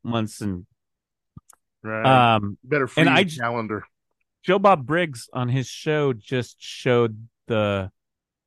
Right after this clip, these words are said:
Speaker 1: was it the last one?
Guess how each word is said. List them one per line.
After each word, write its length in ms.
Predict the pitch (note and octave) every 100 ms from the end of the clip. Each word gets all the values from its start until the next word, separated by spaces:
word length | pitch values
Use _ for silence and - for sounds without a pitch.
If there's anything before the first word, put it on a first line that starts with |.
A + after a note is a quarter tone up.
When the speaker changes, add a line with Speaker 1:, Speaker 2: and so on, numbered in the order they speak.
| _ _ _ _ _ _ _ _ _ -
Speaker 1:
was 200 | B2 C3
it 120 | E3+
the 100 | -
last 520 | C3 G#2+ A#2 D3+ - F3
one? 400 | F3+ F#3+ F#3+